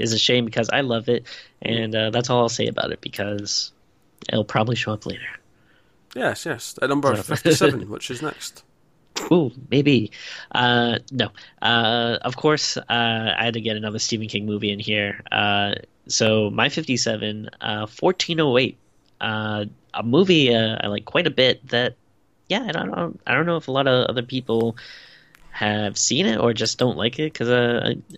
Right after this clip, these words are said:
Speaker 1: I don't, you know, hear people talk about it that much, but it's really good. Uh, John Cusack is,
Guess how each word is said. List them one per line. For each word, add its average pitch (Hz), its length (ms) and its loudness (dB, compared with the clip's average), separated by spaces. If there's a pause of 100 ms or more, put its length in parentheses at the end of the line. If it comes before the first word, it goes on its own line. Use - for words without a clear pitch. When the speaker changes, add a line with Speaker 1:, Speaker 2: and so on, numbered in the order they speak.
(120)
Speaker 1:
I - 60 0
don't, 127 180 2 (720)
you 127 120 2
know, 120 60 0
hear 120 200 2
people 123 240 0
talk 117 220 -2
about 120 200 2
it 123 60 -4
that 120 160 0
much, 127 360 -4
but 117 280 2 (800)
it's 120 260 2
really 131 220 4
good. 127 200 2 (200)
Uh, 113 340 -2
John 110 300 0
Cusack 127 600 0
is, 113 460 -4